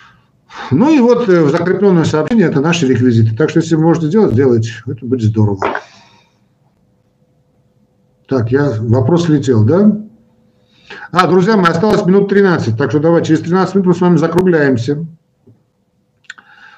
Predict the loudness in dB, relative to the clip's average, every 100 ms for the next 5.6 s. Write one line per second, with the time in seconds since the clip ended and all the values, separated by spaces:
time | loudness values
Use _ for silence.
0 | _ -8 -4 0 2 2 2 0 2 2
1 | 2 2 0 0 0 0 2 2 2 0
2 | 0 -2 0 0 0 0 0 2 2 2
3 | 0 -4 -12 -14 _ -2 0 0 2 0
4 | 0 0 0 0 0 0 0 0 -4 -2
5 | 0 0 0 0 0 -2